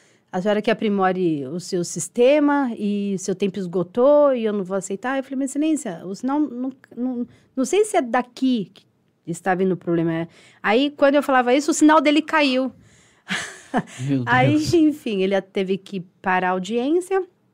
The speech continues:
Speaker 1: porque já tinha dado uma hora, jogou pra outra semana, aí na outra semana escutamos as testemunhas que precisávamos escutar, tudo. Então, é, isso que eu falo que, que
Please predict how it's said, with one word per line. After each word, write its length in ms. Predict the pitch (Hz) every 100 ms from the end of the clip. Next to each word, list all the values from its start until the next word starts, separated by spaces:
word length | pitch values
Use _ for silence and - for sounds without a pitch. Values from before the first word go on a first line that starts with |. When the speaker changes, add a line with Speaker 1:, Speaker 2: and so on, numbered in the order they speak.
| _ _ _
Speaker 1:
porque 240 | - 165 180
já 140 | 175
tinha 220 | 170 170
dado 440 | 160 160 160 147 123
uma 300 | 139 180 170 196
hora, 320 | 302 370 370 _ _ _ _ _ _ _ _ -
jogou 300 | 175 175 180
pra 120 | 180
outra 220 | 175 175
semana, 600 | - 208 247 330 339 269
aí 60 | 208
na 100 | 170
outra 160 | 180
semana 280 | 165 175 175
escutamos 520 | 165 165 - 170 160
as 120 | 160
testemunhas 520 | 156 165 - 175 170 -
que 240 | - 135 - _
precisávamos 640 | - 165 170 160 170 160
escutar, 540 | 170 - 190 254 294 277
tudo. 180 | 294
Então, 260 | 269 254 294 - - - - _ _ -
é, 720 | 196 202 196 190 180 170 143 - - - -
isso 360 | 262 320 339 269 - _ -
que 100 | 226
eu 80 |
falo 680 | 202 - - 214 202 190 170 156
que, 580 | _ - 185 170 147 - _ _ _ _ -
que 180 | 320